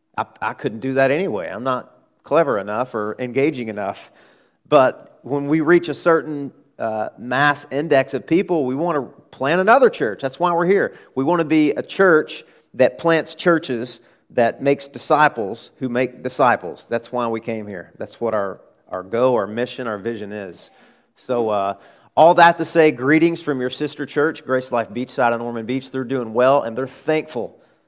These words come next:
They're thankful for us laying hands on them and,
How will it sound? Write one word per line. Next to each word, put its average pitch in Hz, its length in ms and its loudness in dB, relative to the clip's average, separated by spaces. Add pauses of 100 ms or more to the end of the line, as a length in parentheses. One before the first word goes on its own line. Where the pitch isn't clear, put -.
(160)
They're 139 120 -2
thankful 147 480 -2
for 117 200 -4
us 127 160 -4
laying 135 280 -4
hands 139 340 -4
on 110 180 -6
them 107 340 -8 (320)
and, 107 280 -10